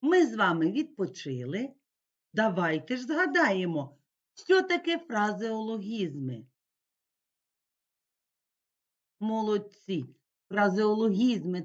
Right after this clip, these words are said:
це стійкі поєднання слів, що є в мові єдиними, неподільними, цілісними за значенням висловами.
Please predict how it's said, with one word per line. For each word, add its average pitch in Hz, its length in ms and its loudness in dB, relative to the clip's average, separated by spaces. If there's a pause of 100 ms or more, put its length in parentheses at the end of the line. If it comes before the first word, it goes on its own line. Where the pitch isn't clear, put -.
це 220 160 0
стійкі 247 680 0
поєднання 180 960 0
слів, 160 640 -6 (880)
що - 160 -4
є 233 260 2
в 226 100 2
мові 220 500 2
єдиними, 175 1000 0 (440)
неподільними, 208 1200 0 (560)
цілісними 269 760 4
за 208 220 -2
значенням 240 880 2
висловами. 143 960 -2